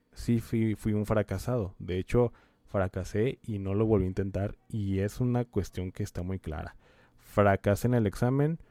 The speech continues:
sí soy un fracasado en ese, en ese rubro, no soy especialista, pero soy muy exitoso en otro, en otro que no tenía ni idea que existía.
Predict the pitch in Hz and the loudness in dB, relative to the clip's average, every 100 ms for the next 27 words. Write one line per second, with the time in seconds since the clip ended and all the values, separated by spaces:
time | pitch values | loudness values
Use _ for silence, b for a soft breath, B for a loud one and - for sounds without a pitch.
0 | b b - - 120 - 113 117 107 101 | b b -10 -2 0 2 2 2 2 0
1 | 95 92 - 104 95 95 - 98 90 95 | 0 -4 -2 -2 0 -4 -4 -4 -2 -4
2 | 92 98 123 135 147 117 101 104 - 101 | -6 -2 2 4 4 2 0 0 0 0
3 | 92 - - 95 123 147 - 208 - b | 0 -6 -6 -4 -2 -2 -2 -4 -6 b
4 | b b b b b b _ - 226 247 | b b b b b b _ 8 10 8
5 | 285 _ _ _ _ _ _ - - - | 4 _ _ _ _ _ _ -20 -6 2
6 | 107 104 98 90 - 92 - 87 82 - | 2 2 0 -6 -8 -8 -8 -12 -12 -12
7 | - - 101 95 90 101 - 87 90 95 | -14 -12 -8 -8 -6 -8 -6 -8 -6 -4
8 | 101 101 107 113 120 117 120 160 226 240 | -2 0 0 0 2 2 4 4 2 -4
9 | - - 90 - - | -6 -6 -6 -12 -20